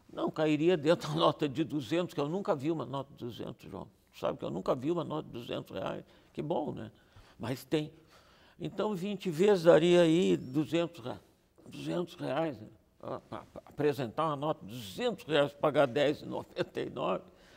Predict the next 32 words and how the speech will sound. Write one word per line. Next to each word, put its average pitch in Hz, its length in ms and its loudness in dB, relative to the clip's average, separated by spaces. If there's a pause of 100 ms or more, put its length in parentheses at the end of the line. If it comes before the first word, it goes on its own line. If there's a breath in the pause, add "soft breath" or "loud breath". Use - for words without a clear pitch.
(320 loud breath)
mas 135 580 -4
é - 80 -4
a 135 120 0
lei 139 260 2
que 139 180 -10
nós 143 280 -4
temos 139 360 -6
que - 80 -20
tá 131 160 -4
previsto 127 540 -6
aí. 151 240 -2 (480 loud breath)
Então, 185 400 2
é 359 60 0
complicado. - 840 2
"Ah, - 140 -2
mas - 260 -6
isso, 339 380 -2
eh, 214 160 -4
depende 180 640 -4
de - 180 -8
um, 180 320 -4 (160)
né, 170 320 -6
um, 113 160 -6 (800)
uma 226 100 -6
boa 175 280 4
fé 156 320 -2
de 127 160 -6
ambas 131 400 -2
as - 240 -10
partes 131 400 -2
aí 117 180 -4
acertar", 131 640 0